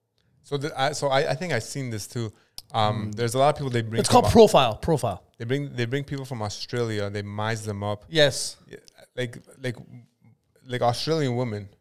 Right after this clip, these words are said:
Speaker 1: you know, they just, like, convince them that this is the path to life.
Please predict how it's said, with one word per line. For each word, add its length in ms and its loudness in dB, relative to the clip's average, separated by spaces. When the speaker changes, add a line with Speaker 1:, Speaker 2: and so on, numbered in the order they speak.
Speaker 1:
you 100 -8
know, 160 -2
they 140 0
just, 220 -4
like, 320 -4
convince 460 0
them 220 -4
that 220 -4
this 200 -6
is 120 -6
the 100 -6
path 420 -4
to 120 -12
life. 340 -4